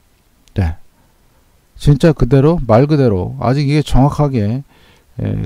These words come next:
금리 인상과 큐티에 대해서 방향을 안 한 거기 때문에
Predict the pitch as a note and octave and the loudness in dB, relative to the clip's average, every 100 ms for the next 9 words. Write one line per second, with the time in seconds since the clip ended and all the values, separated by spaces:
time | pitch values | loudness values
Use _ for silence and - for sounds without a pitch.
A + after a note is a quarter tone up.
0 | - C3+ D3+ D#3 D#3+ D#3 A#2+ B2+ C3 C#3 | -4 0 2 2 0 0 2 2 4 2
1 | C3 B2+ D3+ E3 - - - C#3+ A#2+ G#2+ | 2 2 0 -2 2 2 4 2 0 -2
2 | C#3 A#2 C3 C3+ C#3+ C#3 A2+ B2 D3 D3 | 2 4 6 6 4 2 2 4 4 2
3 | C3 A#2 B2 - E3+ C#3+ C#3 C3+ | 2 0 -2 -2 0 2 2 0